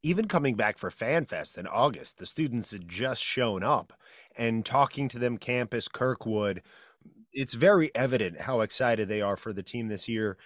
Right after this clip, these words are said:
Can, can you feel the positivity around the program, not just within the walls of Cook Hall and Assembly Hall, but the campus and Hoosier Nation as a whole? Is that, is that positivity seeping in? Is it,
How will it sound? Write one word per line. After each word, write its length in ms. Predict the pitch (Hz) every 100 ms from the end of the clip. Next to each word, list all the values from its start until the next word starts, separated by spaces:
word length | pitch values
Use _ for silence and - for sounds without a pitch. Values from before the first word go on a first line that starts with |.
| - _
Can, 220 | - 135 135
can 140 | - 139
you 140 | 220
feel 760 | - - - 127 160 165 165 156
the 100 | 131
positivity 760 | 127 151 147 123 - 151 143 143
around 220 | 139 139
the 80 | 139
program, 680 | - 135 127 135 131 135 - 127
not 360 | 120 143 139
just 300 | 117 131 -
within 380 | 131 123 135 139
the 100 | 127
walls 400 | 117 123 127 120
of 180 | 110 90
Cook 220 | - 135 -
Hall 320 | 123 123 117
and 80 | 98
Assembly 420 | - 143 143 120
Hall, 380 | 92 98 95 - - -
but 140 | - 123
the 80 | 110
campus 540 | - 135 139 139 -
and 100 | 107
Hoosier 300 | 92 120 120
Nation 360 | 120 117 - 113
as 120 | 92
a 40 |
whole? 420 | - 117 135 160 135
Is 80 |
that, 260 | 101 120 113 - - -
is 100 | 104
that 180 | 120 -
positivity 680 | 131 120 117 - 131 131 123
seeping 460 | - 120 - 104
in? 260 | 120 180 180
Is 160 | 127 92
it, 140 | 92